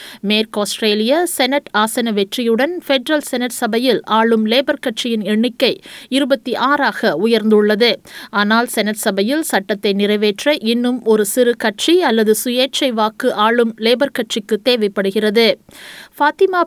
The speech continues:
பேமன் தனது பெற்றோர் மற்றும் மூன்று சகோதரர்களுடன் ஆப்கானிஸ்தானில் இருந்து அகதியாக இங்கு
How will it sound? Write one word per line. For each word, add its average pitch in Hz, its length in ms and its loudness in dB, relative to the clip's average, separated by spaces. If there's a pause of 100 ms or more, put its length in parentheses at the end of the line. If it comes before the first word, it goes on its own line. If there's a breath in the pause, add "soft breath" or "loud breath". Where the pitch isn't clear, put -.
பேமன் 262 400 0
தனது 220 340 0
பெற்றோர் 269 480 0
மற்றும் 226 360 -2
மூன்று 277 440 0
சகோதரர்களுடன் 233 960 2
ஆப்கானிஸ்தானில் 214 800 0
இருந்து 240 480 2
அகதியாக 247 720 0
இங்கு 208 300 0